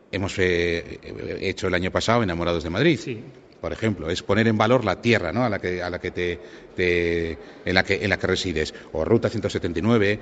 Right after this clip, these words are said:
Speaker 1: o Mi cámara y yo. Son todos contenidos, mm, mm, locales y de proximidad. Y hemos hecho uno el año pasado también, que es uno de tres millones. ¿Qué es uno de tres millones? Pues uno de cada tres personas que vive en Madrid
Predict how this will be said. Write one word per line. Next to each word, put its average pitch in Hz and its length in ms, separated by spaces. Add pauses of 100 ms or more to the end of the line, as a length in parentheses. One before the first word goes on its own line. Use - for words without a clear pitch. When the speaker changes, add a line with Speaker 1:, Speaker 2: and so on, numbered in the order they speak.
(140)
Speaker 1:
o 80 100
Mi 85 120
cámara 98 300
y 87 80
yo. 110 260 (180)
Son 110 180
todos 113 280
contenidos, 117 580 (200)
mm, 110 280
mm, 113 80 (160)
locales 101 680
y 92 80
de 87 120
proximidad. 87 420 (340)
Y 98 120
hemos 117 240
hecho 117 280
uno 131 380
el 92 160
año 101 160
pasado 110 260
también, 135 400 (520)
que 98 240
es 131 200
uno 120 200
de 104 100
tres 104 160
millones. 117 380
¿Qué 120 100
es 110 80
uno 120 100
de 113 60
tres 107 140
millones? 82 260
Pues 87 240 (640)
uno 147 260
de 139 140
cada 113 680 (760)
tres 135 220
personas 135 560 (220)
que 113 100
vive 127 240
en 117 80
Madrid 117 320